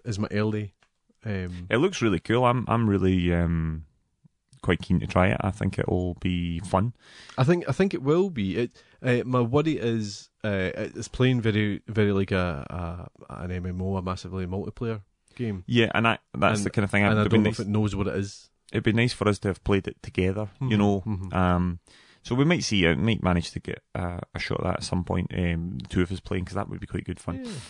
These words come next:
Speaker 1: well,
Speaker 2: Um, yeah, we also had a shout out on Twitter from Simon Devon. Um, he said that he's playing Kingdom Hearts Remix. He's just beaten Jafar,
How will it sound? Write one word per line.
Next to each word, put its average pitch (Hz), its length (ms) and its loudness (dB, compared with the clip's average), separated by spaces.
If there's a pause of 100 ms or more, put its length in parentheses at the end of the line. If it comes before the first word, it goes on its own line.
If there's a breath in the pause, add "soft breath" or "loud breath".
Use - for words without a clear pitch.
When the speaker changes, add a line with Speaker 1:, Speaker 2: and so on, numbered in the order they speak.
(120)
Speaker 1:
well, 156 400 -12 (680)
Speaker 2:
Um, 104 240 -6
yeah, 147 320 0 (120)
we 147 560 -2
also 180 340 2
had 151 200 0
a 131 480 0
shout 120 260 -2
out 123 160 -2
on 120 140 -2
Twitter 147 320 -6
from 131 180 -8
Simon 127 520 -2
Devon. 156 580 0
Um, 113 680 0
he 160 220 -4
said 143 340 -2
that - 60 -6
he's 110 140 -6
playing 123 520 -2 (140)
Kingdom 147 400 -4
Hearts - 560 -10 (100)
Remix. 113 720 -6 (400)
He's 104 180 -4
just - 300 -4
beaten 123 320 0
Jafar, 120 560 -2